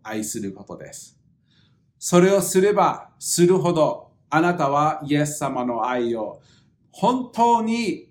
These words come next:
理解し、本当にその愛によって喜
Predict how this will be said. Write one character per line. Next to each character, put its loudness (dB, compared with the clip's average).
理 0
解 -2
し、 -6
本 -2
当 -2
に -4
そ -4
の -4
愛 0
に 2
よ -2
っ -16
て -2
喜 4